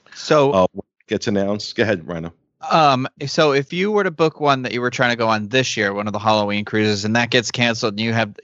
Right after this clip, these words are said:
Speaker 1: you, that hundred and twenty-five percent credit could be used to go on one next year, right?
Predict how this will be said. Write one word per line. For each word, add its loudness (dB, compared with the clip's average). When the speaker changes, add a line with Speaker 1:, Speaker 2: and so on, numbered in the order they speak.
Speaker 1:
you, 0
that 0
hundred -2
and -10
twenty-five -2
percent -4
credit 0
could -10
be -2
used -2
to -2
go 0
on -2
one -4
next -2
year, -6
right? -6